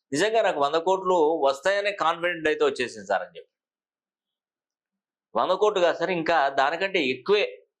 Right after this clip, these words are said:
సుమారుగా ఐదారు వందల కోట్లు వస్తాయి కావచ్చు అని నేను అంచనా వేస్తున్నాను సార్ అని చెప్పాడు. నేను వంద కోట్లు అంటే ఆయన ఐదు ఆరు వందల కోట్లు అంటున్నాడు.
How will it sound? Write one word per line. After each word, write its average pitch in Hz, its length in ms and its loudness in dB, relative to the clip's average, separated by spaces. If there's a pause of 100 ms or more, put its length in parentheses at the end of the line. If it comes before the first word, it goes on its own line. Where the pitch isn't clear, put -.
(1080)
సుమారుగా 185 680 2 (140)
ఐదారు 185 300 2
వందల 196 220 2
కోట్లు 180 340 0
వస్తాయి 165 300 -2
కావచ్చు 151 320 0
అని 151 220 -4
నేను 139 360 -2
అంచనా 151 380 -2
వేస్తున్నాను 127 560 -4
సార్ 107 140 0
అని 127 180 -4
చెప్పాడు. 85 340 -6 (580)
నేను 123 140 -4
వంద 117 180 -2
కోట్లు 147 280 0
అంటే 151 160 -2
ఆయన 127 200 -2
ఐదు 110 220 0
ఆరు 110 180 0
వందల 101 220 -2
కోట్లు - 280 -8
అంటున్నాడు. - 380 -20